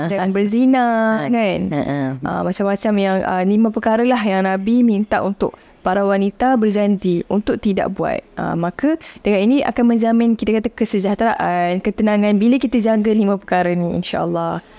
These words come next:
Speaker 1: Ha, itu dia kan. Banyak sangat yang Ustazah, ah, Mazdah kongsikan pada hari ini. Bermulalah daripada peranan seorang wanita, sampailah apa yang wanita perlu tinggalkan, apa cabaran-cabaran wanita dan sebagainya.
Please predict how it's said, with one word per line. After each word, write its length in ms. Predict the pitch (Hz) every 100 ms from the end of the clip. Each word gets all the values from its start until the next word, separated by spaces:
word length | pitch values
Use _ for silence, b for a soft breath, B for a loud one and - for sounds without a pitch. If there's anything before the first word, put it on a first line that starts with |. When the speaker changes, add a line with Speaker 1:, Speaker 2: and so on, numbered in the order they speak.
| B B
Speaker 1:
Ha, 360 | 175 185 170 165
itu 180 | - 185
dia 240 | 175 180
kan. 160 | 196 190
Banyak 480 | 185 185 202 220 233
sangat 300 | 220 214 185
yang 160 | 196 180
Ustazah, 540 | - 208 208 202 233 - -
ah, 220 | 175 180
Mazdah 320 | 202 196 220
kongsikan 480 | 220 208 - 208 208
pada 240 | 202 208
hari 240 | 190 208 226
ini. 240 | 254 285 B B B
Bermulalah 600 | 208 208 208 220 226 220
daripada 560 | 208 208 208 196 202 196
peranan 360 | 196 190 196
seorang 280 | 196 - 185
wanita, 680 | 180 214 247 - 208 202 202
sampailah 600 | 202 220 220 226 226 214
apa 240 | - -
yang 200 | 294 233
wanita 360 | 220 220 220 233
perlu 280 | - 214 208
tinggalkan, 800 | 208 208 214 214 - 190 185 185
apa 180 | -
cabaran-cabaran 800 | 233 220 208 202 208 196 196 196
wanita 440 | 196 190 196 196 185
dan 80 | 190
sebagainya. 560 | 196 196 202 220 320